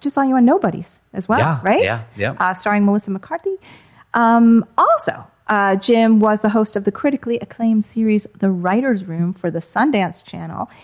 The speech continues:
Speaker 1: a roundtable format show exploring the writing and creating process.
Speaker 2: Yep.
Speaker 1: It's like this show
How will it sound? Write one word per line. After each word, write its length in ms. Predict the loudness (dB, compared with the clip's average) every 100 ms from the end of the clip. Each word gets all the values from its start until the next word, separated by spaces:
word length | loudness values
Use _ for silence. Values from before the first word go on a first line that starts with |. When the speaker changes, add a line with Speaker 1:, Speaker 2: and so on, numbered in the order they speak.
| _
Speaker 1:
a 100 | 0
roundtable 720 | 2 2 0 0 -2 -2 -2 -6 -2
format 380 | 0 0 -4 -6
show 180 | -4
exploring 540 | -4 -6 -14 -4 0 2
the 100 | 0
writing 360 | -2 -4 -4 -4
and 80 | -6
creating 400 | -10 -8 -4 -4 -4 -2
process. 460 | -2 -4 -10 -10 -14 _ _ _
Speaker 2:
Yep. 140 | -10 -10 -4 -2
Speaker 1:
It's 160 | -2 -2 0
like 180 | 0 -2 -8 _ 0
this 200 | 0 0 -2
show 480 | 0 2 2 0